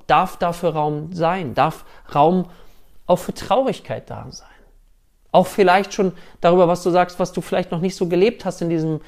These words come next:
Jahr, was du gerne mehr gelebt hättest. Und ich möchte dich einladen dafür. Es ist wie so ein, ja, zur Seele kommen.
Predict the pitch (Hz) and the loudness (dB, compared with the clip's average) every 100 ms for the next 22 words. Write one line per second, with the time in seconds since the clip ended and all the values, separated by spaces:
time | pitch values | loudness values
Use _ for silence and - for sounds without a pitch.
0 | - - 143 160 208 180 165 175 160 - | -18 -4 0 2 4 2 0 0 -2 -4
1 | - - 165 180 165 165 165 170 185 185 | -12 0 2 2 0 -2 -2 -2 -2 -4
2 | - 226 - - _ _ _ _ _ _ | -8 -12 -12 -14 _ _ _ _ _ _
3 | _ _ _ _ _ _ _ _ _ - | _ _ _ _ _ _ _ _ _ -4
4 | 165 156 - _ - - _ - 175 240 | -4 -4 -10 _ -20 -20 _ -14 -2 0
5 | 240 208 - - 185 247 185 156 147 139 | 0 -6 -6 0 2 4 4 2 0 -4
6 | - 156 170 - - 180 185 175 170 - | -4 -4 -4 -6 -2 0 2 0 -4 -14
7 | - - - - - - _ _ - - | -16 -16 -16 -18 -20 -20 _ _ -18 -18
8 | - - - - 180 - 185 143 175 226 | -20 -20 -12 -2 -2 0 -2 2 2 4
9 | 170 - 147 123 117 120 | 2 0 -2 -2 -2 -8